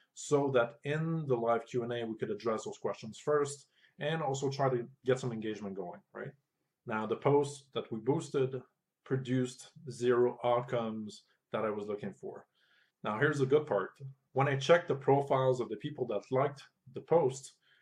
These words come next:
it seemed like about half of them are fake profiles. After the event, I was discussing this on my Business Growth Geniuses community. So my team member Lawrence sent me a link to a video by Veritasium, which is basically a science channel.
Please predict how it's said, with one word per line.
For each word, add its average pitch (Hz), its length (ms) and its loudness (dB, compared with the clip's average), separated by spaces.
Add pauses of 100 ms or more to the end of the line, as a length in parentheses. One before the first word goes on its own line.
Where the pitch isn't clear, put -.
(140)
it 135 100 -6
seemed 170 280 -2
like 139 180 2
about 127 240 4 (160)
half 156 240 0
of 139 100 -2
them 131 400 2
are 110 220 0 (160)
fake 131 200 2
profiles. 101 680 -4 (400)
After 147 260 2
the 139 80 2
event, 127 520 2 (440)
I 117 140 4
was 135 220 -2
discussing 131 440 0
this 120 220 0
on 113 160 -6
my 107 320 -4 (160)
Business 123 340 2
Growth 113 280 0 (100)
Geniuses 120 520 -4
community. 123 520 -2 (500)
So - 140 -4
my 127 100 4
team 160 200 0
member 143 220 4
Lawrence 123 640 2
sent 135 320 -2
me 135 120 4
a 120 60 2
link 127 280 0
to 123 140 0
a 110 40 -4
video 127 280 2
by 107 240 0
Veritasium, 131 680 0
which 135 160 -4
is 120 240 0
basically 160 400 -4
a 113 60 -4
science 131 400 0
channel. 135 440 0